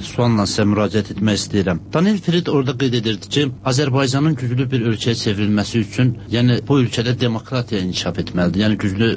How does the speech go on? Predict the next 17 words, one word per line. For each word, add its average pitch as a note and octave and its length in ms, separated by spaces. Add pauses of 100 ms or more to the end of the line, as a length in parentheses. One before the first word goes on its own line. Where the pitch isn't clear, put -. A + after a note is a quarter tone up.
parlament G2+ 640
olmalıdır, G2 480
müstəqil G#2 380 (100)
parlament G2+ 560
olmalıdır, G2+ 460
müstəqil G2+ 420
mətbuat G2+ 480
olmalıdır, G2+ 480 (320)
müstəqil A#2 460
məhkəmələr G#2+ 500
olmalıdır, G#2 460
bank B2 220
sistemi G#2 360
olmalıdır. F2+ 640 (220)
Nə G3 160
soruşmaq B2+ 480
istəyirəm? G#2 320